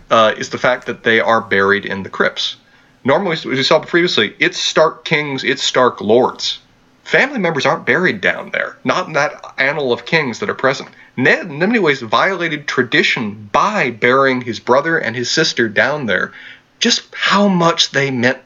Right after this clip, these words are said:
to him. That he wants them to be honored with all of the greats of the history of Winterfell, just because they were his world.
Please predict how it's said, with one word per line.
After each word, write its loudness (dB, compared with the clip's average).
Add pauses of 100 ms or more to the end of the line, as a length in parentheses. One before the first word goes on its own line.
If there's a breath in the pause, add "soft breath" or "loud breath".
to -2
him. -6 (560 loud breath)
That 2
he 2
wants 2
them -2
to 0
be 0 (100)
honored -2
with -8 (100)
all 6
of 0
the -4
greats 0
of -14
the -2
history 0
of -2
Winterfell, 0 (300 loud breath)
just 0
because 0
they 2
were 0
his 0
world. 2